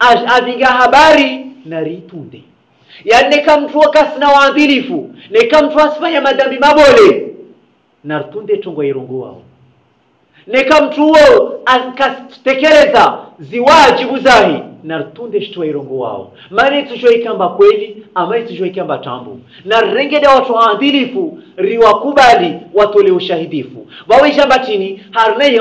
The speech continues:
ilmu ya hadithi, watu waandilifu de ruwatahau. Watu mafasik, karto kubali, pa kartunde. Mana nika karatunda, rutujua ngamize watu. Karenge tu mfano, mwana mfano mtiti.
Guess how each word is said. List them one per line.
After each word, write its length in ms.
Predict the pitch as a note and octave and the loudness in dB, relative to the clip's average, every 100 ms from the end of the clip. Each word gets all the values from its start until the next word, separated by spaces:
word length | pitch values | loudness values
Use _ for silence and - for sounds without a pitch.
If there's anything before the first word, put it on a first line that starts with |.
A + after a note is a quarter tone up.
| D4 D#4 | 2 2
ilmu 180 | B3+ | 2
ya 180 | A#3 F#3+ | 0 0
hadithi, 720 | - D4+ D4 C#4 - A#3 - - _ E3 | 2 2 4 2 -2 -12 -14 -20 _ -4
watu 360 | F3+ F3 F#3+ | -2 -2 -2
waandilifu 760 | F#3 E3 E3 D3+ E3 F#3 - A3 | -2 -2 -6 -8 -14 -14 -12 -6
de 120 | E3+ | -6
ruwatahau. 720 | C#3+ B2 - D3 B2+ G#2 G2 _ - | -6 -12 -14 -14 -14 -18 -20 _ -8
Watu 280 | G3+ G#3 G#3+ | -2 0 -2
mafasik, 680 | A3+ A3+ C#4 C#4+ A#3 - G#3 - - _ | -6 0 2 4 4 2 -2 -4 -14 _
karto 400 | - A#3 A#3+ A#3 | -2 0 2 -2
kubali, 600 | A3 C#4+ D4+ C4+ A3 F3 - - _ | 0 0 2 4 2 -2 -8 -18 _
pa 100 | G3+ | -16
kartunde. 960 | G3 F3 - - C#3 C3+ D#3 B2+ B2+ B2 _ _ _ _ _ _ _ | -12 -12 -12 -14 -14 -10 -10 -10 -12 -20 _ _ _ _ _ _ _
Mana 300 | D3 F3+ G#3 | -8 -6 -6
nika 280 | F3 E3+ E3+ | -8 -8 -10
karatunda, 800 | D#3+ D3 C#3 - C3 B2 A#2 A#2 _ _ _ B2+ | -8 -8 -8 -8 -16 -14 -16 -16 _ _ _ -20
rutujua 440 | C3+ D3+ D3 F#3 | -16 -14 -12 -12
ngamize 440 | D3 C#3 C3 C3 | -12 -14 -12 -8
watu. 320 | B2+ A2+ - - _ _ _ | -8 -8 -12 -20 _ _ _
Karenge 360 | A3+ G3+ B3 | -6 -4 -4
tu 140 | A#3+ B3 | -8 -8
mfano, 540 | A#3 A3+ A3+ D#3+ - - _ | -4 -4 -4 -8 -12 -20 _
mwana 240 | G3+ A3+ C4 | -2 0 0
mfano 240 | C#4+ C4+ | -2 -2
mtiti. 420 | B3 D#4 D#4 - | 0 0 0 -6